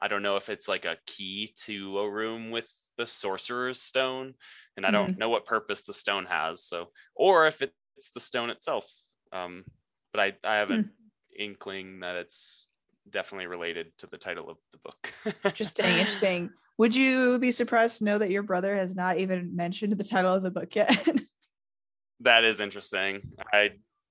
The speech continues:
Speaker 1: come on, man. Context clues. That's awesome.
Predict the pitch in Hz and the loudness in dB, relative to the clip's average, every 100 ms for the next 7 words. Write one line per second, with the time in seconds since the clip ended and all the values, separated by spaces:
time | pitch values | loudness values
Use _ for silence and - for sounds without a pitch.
0 | _ _ _ - 120 92 90 95 107 _ | _ _ _ 0 2 2 0 -4 -6 _
1 | _ _ 123 117 98 - - 104 110 - | _ _ -6 -6 -8 -12 -10 -10 -10 -18
2 | _ _ _ _ _ _ 98 156 147 135 | _ _ _ _ _ _ 2 4 6 6
3 | 123 87 82 | 4 -6 -10